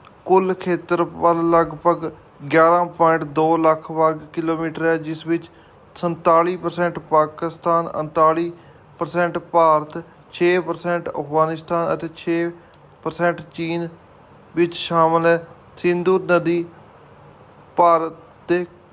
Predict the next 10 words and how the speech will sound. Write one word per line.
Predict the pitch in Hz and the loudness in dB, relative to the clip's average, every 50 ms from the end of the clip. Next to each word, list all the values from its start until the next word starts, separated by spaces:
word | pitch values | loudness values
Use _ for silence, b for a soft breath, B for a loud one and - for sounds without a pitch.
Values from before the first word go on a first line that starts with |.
| _ - | _ -10
ਜੰਮੂ | 151 143 165 165 165 175 170 | -4 -2 0 2 2 0 0
ਕਸ਼ਮੀਰ | 151 170 156 151 170 170 170 170 170 | -2 -4 -6 -4 -2 -2 0 2 2
ਰਾਹੀਂ | 170 165 165 175 170 | 2 2 2 0 -2
ਪਾਕਿਸਤਾਨ | 170 - - 160 160 160 - 170 165 165 - - 170 170 170 170 | -2 2 2 2 2 2 -2 -6 -6 -4 0 2 2 4 4 2
ਵਿੱਚ | 165 170 170 - - B B B B B B - - | 0 -2 -4 -4 -10 B B B B B B -18 -4
ਦਾਖਲ | 147 156 156 156 156 156 - 175 170 | 2 4 4 4 2 0 -2 -2 -2
ਹੁੰਦੀ | 165 160 160 151 147 165 165 170 | -2 -2 -4 -4 -2 0 0 2
ਹੈ, | 175 180 180 - - - _ _ _ B B B B - - - - | 0 0 -4 -8 -16 -20 _ _ _ B B B B -20 -20 -20 -16
ਜਿਸ | 143 139 165 180 170 - | -8 -4 -2 -2 -2 -4
ਕਾਰਨ | - - 185 175 170 170 170 170 | 0 2 4 6 6 4 2 -2